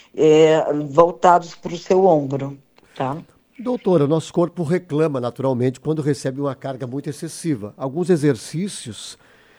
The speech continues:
Speaker 2: é, quando cessados, ou, ou seja, a pessoa para de correr, ou para de pedalar, ou para de ir pra academia, ela volta ao normal e não sente mais e vive bem. É sinal de que a, aquela dor estava realmente só motivada por aquele exercício específico, né?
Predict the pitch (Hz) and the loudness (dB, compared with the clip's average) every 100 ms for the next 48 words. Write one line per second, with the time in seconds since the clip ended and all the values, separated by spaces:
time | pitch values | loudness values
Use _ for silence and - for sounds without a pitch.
0 | _ _ _ 143 120 120 117 113 110 110 | _ _ _ -6 -2 0 0 2 2 0
1 | 107 139 147 123 - 147 - 156 165 123 | -2 -2 -2 -4 -4 -4 -2 -2 -2 -4
2 | 101 117 127 127 117 147 110 113 127 - | -6 -6 -6 -8 -4 -2 -2 -4 -6 -6
3 | 135 147 131 107 127 101 151 135 - 120 | -4 -2 -2 -4 -6 0 2 2 0 -6
4 | 110 113 123 123 135 143 117 104 123 120 | -6 -6 -4 -2 -2 -2 -4 -6 -6 -6
5 | 110 - 117 117 131 139 185 - _ _ | -8 -12 -10 -6 -6 -4 -6 -8 _ _
6 | _ _ - 359 202 208 208 208 220 208 | _ _ -10 -4 0 0 2 0 0 0
7 | 190 190 247 214 190 208 190 180 180 170 | 0 0 -2 -2 0 0 0 0 0 0
8 | 180 202 180 202 135 _ _ _ _ _ | -2 2 4 4 2 _ _ _ _ _
9 | - 180 175 180 196 185 - 196 202 196 | -2 0 0 0 0 -4 -4 -2 2 0
10 | 196 170 147 151 151 - 185 160 117 170 | -2 -6 -4 -4 -4 -2 0 0 4 6
11 | 214 240 180 143 165 170 147 156 170 175 | 6 4 -4 -6 -4 -2 -2 0 0 -2
12 | - 214 208 202 165 185 196 202 180 160 | 2 4 4 4 2 0 0 -2 -2 2
13 | 196 190 170 135 196 185 - 151 - 214 | 4 6 4 2 -2 -2 -2 -2 0 -4
14 | - 175 | -4 -6